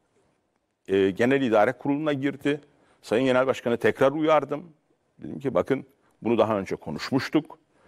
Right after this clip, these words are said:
Sayın Genel Başkan bütün sorumluluğu üzerine aldığını söyledi ve, e,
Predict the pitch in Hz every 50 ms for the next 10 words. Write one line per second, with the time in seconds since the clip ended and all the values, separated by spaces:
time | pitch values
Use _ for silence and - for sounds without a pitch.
0 | _ - _ _ - 113 120 135 135 131 131 131 127 127 117 - - 123 131 131
1 | - - 147 151 - - 151 147 147 156 156 147 151 156 143 - 143 135 131 139
2 | 147 147 143 139 143 147 147 143 - - - 147 139 143 127 113 147 - - -
3 | _ _ _ _ _ _ _ _ _ _ - 107 113 107 95 - - _ _ _
4 | _ - - 104 95 90 90 92 90